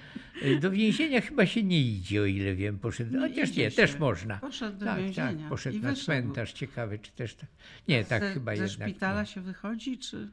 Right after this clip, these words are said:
Speaker 2: No, wychodzi się o
Speaker 1: pełza?
Speaker 2: własnych siłach, czasem się jest wywożonym nawet, y,
Speaker 1: A, to
Speaker 2: no.
Speaker 1: nie, nie, no nie mówimy
Speaker 2: Nie
Speaker 1: o tym
Speaker 2: brnijmy w to.
Speaker 1: s-,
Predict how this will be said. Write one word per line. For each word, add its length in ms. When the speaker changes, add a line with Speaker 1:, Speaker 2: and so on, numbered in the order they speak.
Speaker 2:
No, 160
wychodzi 420
się 80
o 100
Speaker 1:
pełza? 240
Speaker 2:
własnych 480
siłach, 440
czasem 400
się 160
jest 400
wywożonym 720
nawet, 520
y, 280
Speaker 1:
A, 280
to 100
Speaker 2:
no. 100
Speaker 1:
nie, 160
nie, 200
no 140
nie 160
mówimy 280
Speaker 2:
Nie 140
Speaker 1:
o 40
tym 80
Speaker 2:
brnijmy 420
w 80
to. 120
Speaker 1:
s-, 140